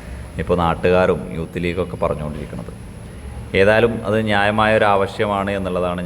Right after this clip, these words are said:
ഞാനും മനസ്സിലാക്കുന്നത്. കാരണം ഇതിനു മുമ്പും ഈ പാലത്തിൽ ഇത്തരത്തിൽ മാലിന്യവും മണ്ണും അടിഞ്ഞുകൂടി പാലത്തിൻ്റെ കൈവരികളൊക്കെ പൂർണ്ണമായും നശിച്ചിരുന്നു. അത് വീണ്ടും പുതുക്കി പണിതതാണ് നിങ്ങൾ കാണുന്നത്. ഏതായാലും ആ പുതുക്കി പണിത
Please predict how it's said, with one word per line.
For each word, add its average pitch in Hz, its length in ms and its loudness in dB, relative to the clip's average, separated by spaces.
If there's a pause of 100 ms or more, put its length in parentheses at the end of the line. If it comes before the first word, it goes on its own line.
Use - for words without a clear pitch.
ഞാനും 87 260 -2
മനസ്സിലാക്കുന്നത്. 82 560 -4 (120)
കാരണം 82 300 0 (100)
ഇതിനു 98 220 0
മുമ്പും 104 320 2 (140)
ഈ 90 40 -2 (100)
പാലത്തിൽ 90 300 0 (100)
ഇത്തരത്തിൽ 90 340 -4 (180)
മാലിന്യവും 90 500 0 (100)
മണ്ണും 90 300 -2
അടിഞ്ഞുകൂടി 90 500 -2 (100)
പാലത്തിൻ്റെ 87 560 0
കൈവരികളൊക്കെ 87 680 2 (640)
പൂർണ്ണമായും 123 600 4
നശിച്ചിരുന്നു. 95 440 -4 (360)
അത് 92 160 -2
വീണ്ടും 98 320 -2
പുതുക്കി 95 360 -2
പണിതതാണ് 98 480 2
നിങ്ങൾ 90 220 -4
കാണുന്നത്. 78 340 -6 (1000)
ഏതായാലും 127 420 6 (140)
ആ - 100 2
പുതുക്കി 120 380 -4
പണിത 120 200 0